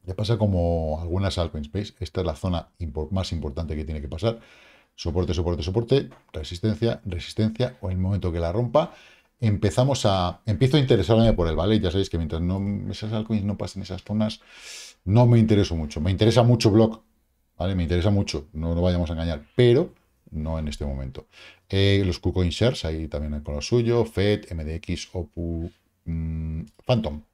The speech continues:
Dos cincuenta y cuatro. También alguien me ha dicho, "Eh, mira, échame un ojo a Phantom". Pues está en una zona de resistencia donde he tocado justo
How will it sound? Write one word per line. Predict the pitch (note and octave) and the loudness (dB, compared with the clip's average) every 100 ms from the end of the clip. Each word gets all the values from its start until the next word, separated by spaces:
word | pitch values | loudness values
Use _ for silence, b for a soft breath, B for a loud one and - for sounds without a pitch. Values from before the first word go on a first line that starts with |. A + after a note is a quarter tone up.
| b b b b _ _ _ _ _ | b b b b _ _ _ _ _
Dos | G2 B2 | 0 4
cincuenta | B2 G#2+ F#2+ | 4 4 2
y | |
cuatro. | F2 D#2+ D#2 | 0 -2 -4
También | D#2+ F#2 G2+ | -2 -2 0
alguien | G#2+ | 2
me | F#2+ | 0
ha | |
dicho, | F#2 - F#2 - | -2 -4 -6 -4
"Eh, | G#3 | -6
mira, | F#3+ G#3 A3 G#3+ | -4 -4 -4 -6
échame | - F3 | -4 -2
un | F#3+ | -2
ojo | F3 F3 | -2 -4
a | |
Phantom". | D#3+ A#2+ F2 D2+ B B B | -4 -2 -4 -6 B B B
Pues | G#2 F#2+ | -2 -2
está | - F#2+ | 0 2
en | |
una | F2 | 2
zona | - F2 | 0 0
de | F#2+ | 0
resistencia | A2 A#2 D3 C3 D#3 | -2 -2 -4 0 0
donde | G#2+ D#2+ | 0 -2
he | D#2+ | -2
tocado | F#2+ - - | 0 0 0
justo | - A#2 - - | -2 -4 -4 -6